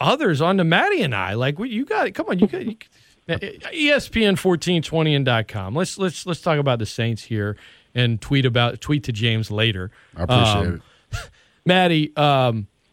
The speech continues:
Speaker 1: what, what? There are a lot of places to go from, from last Sunday's <laughs> game. What was your number one takeaway?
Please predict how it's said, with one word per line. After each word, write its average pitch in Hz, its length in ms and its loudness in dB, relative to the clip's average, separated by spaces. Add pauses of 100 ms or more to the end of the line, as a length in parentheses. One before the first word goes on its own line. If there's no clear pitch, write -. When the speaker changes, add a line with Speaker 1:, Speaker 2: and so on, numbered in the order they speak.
(200)
Speaker 1:
what, 214 340 4
what? 190 360 2 (840)
There 190 120 4
are 185 40 6
a 151 40 6
lot 139 280 4
of 127 80 -4
places 135 440 0
to 131 100 -2
go 120 360 2
from, 110 340 -4
from 110 280 -4
last 110 280 -2
Sunday's 117 420 2
<laughs> - 20 -10
game. 117 400 0 (400)
What 180 320 2
was 156 280 2
your 139 140 4
number 135 440 2
one 120 360 0
takeaway? 104 840 -4